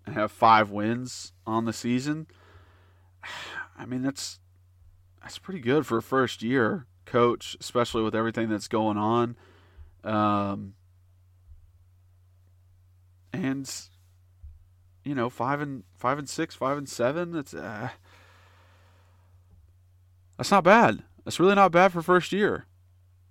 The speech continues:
Uh, but, you know, a few of those games can swing in our favor, and, you know, we could get up to the six or seven, seven wins. Um,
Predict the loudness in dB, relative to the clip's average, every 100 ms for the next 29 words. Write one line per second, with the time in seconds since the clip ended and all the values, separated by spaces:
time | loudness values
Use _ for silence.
0 | _ _ -2 0 0 2 2 2 _ 0
1 | 4 2 2 2 2 2 2 0 0 -2
2 | -4 -8 -6 0 2 2 2 4 4 4
3 | 2 0 -4 -10 _ -8 -6 -4 -4 -2
4 | -2 -4 -6 -8 -6 -6 -6 -12 -4 -2
5 | -2 -4 -10 -16 _ _ _ -10 -4 -2
6 | -2 -2 -2 -4 -10 -18 _ _ -8 -4
7 | -2 -2 -6 -12